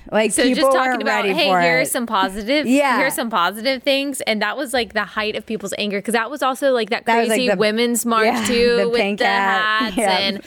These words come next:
Speaker 2: all that. So people were just not, they didn't have the appetite for
Speaker 1: Oh,
Speaker 2: silver
Speaker 1: I
Speaker 2: lining
Speaker 1: shed,
Speaker 2: at the moment.
Speaker 1: like, six hundred, I think eight hundred followers immediately right after posting it.
Speaker 2: Yeah.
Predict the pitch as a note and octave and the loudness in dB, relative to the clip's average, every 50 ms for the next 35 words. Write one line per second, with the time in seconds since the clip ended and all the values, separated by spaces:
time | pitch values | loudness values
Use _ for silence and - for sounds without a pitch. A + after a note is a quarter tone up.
0 | - - A#3+ C4 - - - G#3 A3 G3 G3+ F#3 F#3+ F#3 - A#3 C4+ C4 B3 A3+ | -16 -14 -14 -14 -10 -6 -4 -2 -2 0 -2 -2 -4 -4 -4 -4 -4 -2 -2 -2
1 | D4+ C#4 G#3+ G#3 A3 G3 E3+ G3+ F#3+ F3+ - G3+ G3 F#3+ F#3+ F#3 F3+ F3 F3 F3 | -2 -2 0 0 0 0 0 -2 -2 -2 0 0 0 0 0 0 0 0 0 0
2 | F3+ F3 D#3+ - - A3 B3 C4 C#4+ C#4 D4 C#4+ A#3+ A#3+ - F#3+ G3 - G3+ - | 0 0 -2 -4 -2 0 0 0 0 -2 -4 -4 -4 -2 -2 -4 -4 -6 -8 -6
3 | A3 G3+ F3+ F3 D3+ - - - B3 B3+ A#3 G#3+ G3+ F3+ G3 F#3+ A3 A#3 A#3+ C4 | -6 -6 -6 -6 -10 -6 -2 0 2 4 4 2 2 2 0 0 0 0 0 0
4 | - F#3+ F#3 E3 D#3+ - G#3+ G#3 G#3+ G#3+ F#3 E3 G3 F#3 F#3 F3+ F3+ F#3 - - | -2 -2 -4 -2 -2 0 2 2 2 2 0 0 -2 0 -2 -2 -2 -4 -6 -10
5 | - - - A3 G3 F#3 - - - A3 F#3+ F#3+ - - F3 G3 G3 - G#3 G3 | -10 -6 -2 -2 -2 -2 -2 -6 -4 -4 -4 -4 -4 -2 -2 -2 0 0 -2 -4
6 | - - - F#3 F#3+ F#3+ F#3+ - F#3 F#3+ F#3+ F3+ F3 F#3 F3+ F3 - F#3 E3+ E3+ | -4 -4 -4 -2 0 0 0 0 -2 -2 -2 -2 0 -2 -2 -2 -2 0 2 2
7 | F3 F3 F3+ F#3 F#3+ F#3+ G3 G3 E3+ - - G#3 G#3 G#3 G#3 G#3+ A3 A3 A3+ A#3 | 2 2 4 2 2 2 2 0 -2 -6 -4 -2 0 2 2 2 2 2 2 2
8 | A3 A3 G#3 G3+ F#3+ F3+ F#3 F#3+ F3+ F3+ F#3 F3+ F3+ F3 F3 F3 - - F3 F3 | 2 2 2 2 2 2 0 0 0 2 2 2 4 4 2 0 0 -4 -6 -4
9 | - F#3 E3+ F3 D#3+ - - D#3+ D3 D3 C#3+ G#3 A3+ G#3 F#3 F3 F3 | -2 0 0 0 -2 -4 -8 -8 -6 -4 -2 0 0 0 -2 -4 -8